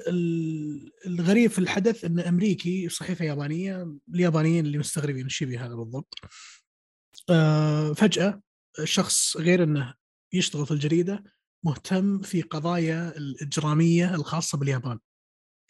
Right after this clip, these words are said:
فهنا عاد ندخل في موضوع الياكوزا. أنا الحين بعطي على قولتهم، يعني،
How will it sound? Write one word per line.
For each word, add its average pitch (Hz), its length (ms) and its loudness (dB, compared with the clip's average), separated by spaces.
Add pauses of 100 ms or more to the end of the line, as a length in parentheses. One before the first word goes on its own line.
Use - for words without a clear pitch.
(600)
فهنا 180 240 8
عاد 160 260 2
ندخل 175 420 -2
في 165 140 -2
موضوع 151 300 0
الياكوزا. 139 440 -6 (840)
أنا 165 100 2
الحين 185 180 2
بعطي 151 480 0
على 127 140 -6
قولتهم، 127 680 -8 (420)
يعني، 123 520 -10